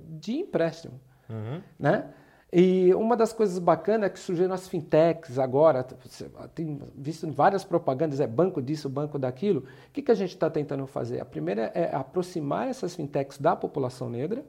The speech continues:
Speaker 1: entendeu? Da, melhor ainda, do empreendedor negro, mostrando pra essas, essas organizações, pra essas empresas, que ela pode ter lucro. A segunda é, é fazer um hack no mercado, é, incentivando as cooperativas de crédito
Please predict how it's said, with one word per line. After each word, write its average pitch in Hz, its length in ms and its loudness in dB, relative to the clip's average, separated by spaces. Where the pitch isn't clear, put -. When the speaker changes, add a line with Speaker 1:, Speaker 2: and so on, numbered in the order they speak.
Speaker 1:
entendeu? 135 600 -4
Da, 113 180 -10
melhor 110 640 -6
ainda, 131 260 -4
do 160 140 -2
empreendedor 139 580 -4
negro, 170 360 -4
mostrando 170 420 -2
pra 175 140 -2
essas, 143 400 -6
essas 139 340 -6
organizações, 127 720 -6
pra 131 120 -10
essas 127 260 -8
empresas, 120 540 -8
que 156 120 2
ela 139 240 6
pode 175 380 4
ter 147 140 2
lucro. 165 440 -2
A 165 100 -2
segunda 214 560 0
é, 180 80 2
é - 20 0
fazer 170 360 2
um 180 100 0
hack 180 340 4
no 175 140 -2
mercado, 156 560 0
é, 151 340 2
incentivando 214 640 2
as 226 140 0
cooperativas 147 640 0
de 131 100 -4
crédito 175 560 -4